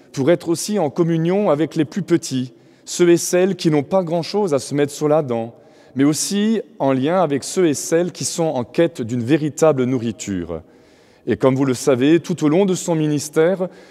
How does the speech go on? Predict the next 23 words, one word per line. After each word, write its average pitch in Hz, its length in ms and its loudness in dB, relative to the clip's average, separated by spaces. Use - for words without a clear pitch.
Jésus 165 440 2
n'aura 156 240 4
de 147 100 0
cesse 165 400 0
de 131 120 0
nourrir 175 400 0
le 127 120 4
corps 185 500 0
et 151 100 6
l'esprit 120 540 0
par 151 180 2
une 151 120 0
parole 165 420 0
inédite 170 540 -2
et 139 100 2
nouvelle, 131 560 0
en 117 120 2
annonçant 143 680 -2
le 117 140 0
règne 135 360 2
de 110 120 -4
son 104 220 -8
Père. 82 480 -6